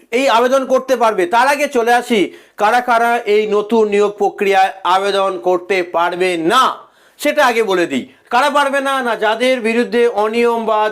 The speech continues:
দুর্নীতির প্রমাণ রয়েছে তাদেরকে বারো পার্সেন্ট হারে কি করতে হবে? টাকা সুদ দিতে হবে এবং বেতনও ফেরত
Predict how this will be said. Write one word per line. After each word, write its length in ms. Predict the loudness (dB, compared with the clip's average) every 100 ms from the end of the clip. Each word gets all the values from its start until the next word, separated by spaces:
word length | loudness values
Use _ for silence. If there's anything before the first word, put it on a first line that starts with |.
| 0
দুর্নীতির 460 | 0 2 0 0 0
প্রমাণ 320 | -2 0 0 0 0
রয়েছে 380 | 0 -2 -2 -2 -4 -10 _ -20 -12 -4
তাদেরকে 380 | -2 0 -2 -2 0
বারো 200 | 0 0 0
পার্সেন্ট 420 | -2 -2 -2 -2 -2
হারে 200 | -2 0 -2 -4 -20 _
কি 80 | -4
করতে 200 | -4 -2 -2
হবে? 180 | 0 0 -2 -10 -6 -2
টাকা 240 | -2 0 -2 -4 -8
সুদ 220 | -2 -2 0
দিতে 180 | -2 0 0
হবে 220 | 0 0 -2 -4 -4 -2
এবং 120 | 0 0
বেতনও 380 | 0 0 -2 -2 0
ফেরত 220 | 2